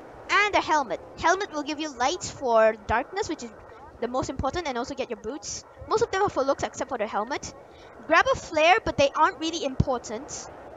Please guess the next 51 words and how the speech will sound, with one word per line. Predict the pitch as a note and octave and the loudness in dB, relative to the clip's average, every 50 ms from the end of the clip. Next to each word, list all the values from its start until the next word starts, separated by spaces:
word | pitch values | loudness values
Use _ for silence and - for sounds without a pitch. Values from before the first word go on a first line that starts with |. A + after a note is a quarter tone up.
| - - - | -18 -8 0
um, | - A3+ A3+ A3 A3 A3+ A3+ - | 2 4 4 4 4 2 -2 -4
unless | B3+ C4 C#4+ D#4+ - | -2 0 0 0 0
you're | - C#4+ | -2 -2
traveling | - D#4+ C4+ C4+ D4 D4 C#4 | 0 0 0 0 0 -4 -6
in | B3 A3+ | -6 -4
an | G#3+ A3+ | -6 -6
expedition | A#3+ - - C4 A3+ A3+ - - D#4+ D#4+ | -4 -4 -4 -2 -2 -4 -4 -4 -6 -6
group | - F4+ F#4+ - - | -6 -6 -6 -4 -4
with | A3+ A3+ | -4 -2
a | A3+ G#3+ A#3 | -2 -2 -2
search | - - - - B3+ A#3 A3+ - | -6 -8 -6 -4 -4 -2 -2 -4
and | A3+ G#3 | -4 -4
rescues. | G#3 A3 B3 - - D#4+ F4+ F#4+ G#4 - - - - - - - - | -4 -6 -6 -6 -6 -6 -4 -4 -6 -8 -10 -14 -18 -18 -18 -16 -10
So | - - C#4 | -6 -4 -4
you | C4+ | -2
can | - C4 A3 | -4 -6 -6
shoot | - - C#4 | -8 -6 -6
a | A3+ | -6
flare | B3 - - C4 B3 C#4 D4 D#4 E4 - - | -6 -6 -6 -4 -2 0 0 -2 -4 -6 -10
so | - - D4 C4 | -8 -4 -2 0
that | B3 A#3 A3 - - - | 0 0 -2 -2 -6 -6
they | - G#3+ A3+ | -4 -2 -2
will | A3+ A3+ A3+ | -2 -4 -4
know | A#3 A#3 A#3+ A#3+ A#3 | -4 -2 0 0 0
where | A#3 A#3 A3 A3+ | 0 -2 -2 -4
to | A3+ A#3+ | -4 -4
rescue | G3+ G#3 A3+ - - D4+ E4+ | -4 -4 -4 -4 -6 -4 -2
it. | F#4+ G4 F#4+ - - - - - - - - - | -2 -2 -2 -4 -8 -18 -20 -20 -20 -16 4 6
Or | D#4+ F#4 F#4+ F#4 | 8 8 8 8
there | E4 D#4 D4+ | 6 4 4
are | C#4+ | 4
many | C#4 C4+ C4+ C4+ C#4 D4+ | 4 2 -2 -2 -4 -6
search | - - D4 B3+ C4 D#4 | -4 -2 -2 -2 -2 -4
and | B3+ A#3+ | -6 -4
rescues | A3+ A3+ - - C4 B3 A#3 - A#3 | -6 -6 -6 -8 -10 -10 -8 -8 -6
around | G#3 G#3 G#3 G#3+ A3 | -2 -2 -2 -2 -2
in | G#3 G3+ | -4 -6
the | G3+ | -8
server. | G#3 - - B3+ B3+ A#3+ C4 C4 C4+ - - - - - - - - | -8 -4 -2 -2 0 0 0 -2 -2 -4 -8 -16 -18 -18 -18 -8 -6
But | C#4+ E4 | -2 2
usually | F4+ G#4+ G#4+ - A4 G4 A4 G#4+ G#4 - | 2 2 2 0 0 2 2 4 4 2
if | E4+ D#4+ | -2 -4
you're | C#4+ C#4+ A#3+ | -6 -2 0
going | D4+ D#4+ E4+ E4+ | 0 2 2 0
on | D#4+ C#4+ | -2 -4
a | D4+ | -4
solo | - - D4+ C#4+ D4+ C#4 | 0 2 2 4 4 4
expedition, | B3+ - - - C4+ D4 E4+ - - G4 F#4+ F4 | 2 0 -2 -4 -4 -6 -4 -2 -2 -2 -2 -4
it's | C4+ - - | -8 -10 -4
not | C4 A#3+ B3 A3 A3+ | -2 -2 -2 -2 -2
useful. | A3+ A3 - - - E3+ E3 | -6 -10 -10 -8 -8 -8 -8